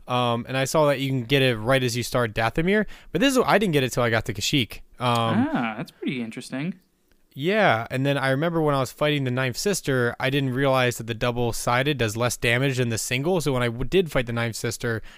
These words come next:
Speaker 1: I just used the single 'cause I wanted to, I was more of, I was going for the strength build instead of dex. I was like, "I just want this thing to,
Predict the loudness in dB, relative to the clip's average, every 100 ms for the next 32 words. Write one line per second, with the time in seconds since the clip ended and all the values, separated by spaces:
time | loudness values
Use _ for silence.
0 | -16 0 2 4 2 -2 -2 -2 -2 0
1 | 0 2 0 0 0 0 -2 -2 -4 -2
2 | 2 2 2 2 2 -2 -2 -2 2 2
3 | 2 0 2 0 2 4 6 4 0 -4
4 | -4 0 0 0 0 -4 0 0 0 -2
5 | -4 -4 -4 -4 -2 -2